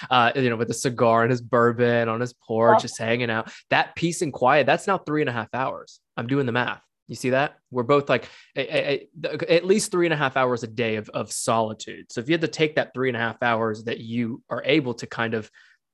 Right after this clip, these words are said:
Speaker 1: be alone, not just with your thoughts, but even just, like, rest your brain, how have you found that to be so valuable? 'Cause three and a half hours, Craig, to your point, is what people are not trying to just let be. They're trying to fill that three and a half hours up.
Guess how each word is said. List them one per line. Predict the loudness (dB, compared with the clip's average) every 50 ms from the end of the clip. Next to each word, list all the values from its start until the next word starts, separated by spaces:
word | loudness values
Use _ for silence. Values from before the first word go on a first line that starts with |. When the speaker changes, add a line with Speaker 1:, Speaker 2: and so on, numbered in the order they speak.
| _ _ -16 -8
Speaker 1:
be | -4 0 0
alone, | 2 2 2 0 0 0 0 -2 -2 -4 -2
not | 0 0 0 0
just | -4 -6 -4
with | -6 -6 -4
your | -6 -10
thoughts, | -8 _ -2 -2 0 0 -2 -4 -6
but | -4 -4
even | -4 -4 -6
just, | -10 -10 -8 -8
like, | -8 -10 -10 _ _ _ -16
rest | -8 -2 2 2 2 2 0 -4
your | -6 -4
brain, | -2 0 0 0 0 -2 -6 -8 -12 -18 -20 _ _ _ _ _ _ _ _ _ _ -6
how | -2 0 2 2
have | 2 0
you | -2
found | -4 -2 -2 -2 0
that | -2 -4 -6
to | -6
be | -6 -6 -6
so | -4 -4 -6
valuable? | -2 0 0 0 0 0 -2 -4
'Cause | -6 -6 -4
three | 2 2 2
and | 4
a | 4
half | 2 0
hours, | 2 2 2 4 4 2 0 0
Craig, | 0 0 0 0 0
to | -4
your | -8 -8 -8
point, | -8 -10 -8 -6 -6 -4 -6
is | -6 -4
what | -4 -4 -4 -4
people | -8 -6 -6 -4
are | -4 -2 -4 -4
not | -4 -4 -2 0 0 0 0 -2 -4 -8 -18 _ _ _ _ -12
trying | -4 0 0 0 0 -2 -4
to | -8 -10
just | -6 -6 -6 -6 -8 -12 -12
let | -10 -6 -2 -2 -2 -2 -4 -6
be. | -4 -2 -2 -2 -2 -4
They're | -8 -8 -8
trying | -4 -2 -2 -2
to | -2
fill | -6 -4 -2 -2 2 2
that | 0 -2 -2
three | -4 -6 -4
and | -4
a | -4
half | -6 -8 -6 -4
hours | -6 -6 -4 -6 -10 -12 -12 -8
up. | -6 -6 -6 -6 -8 _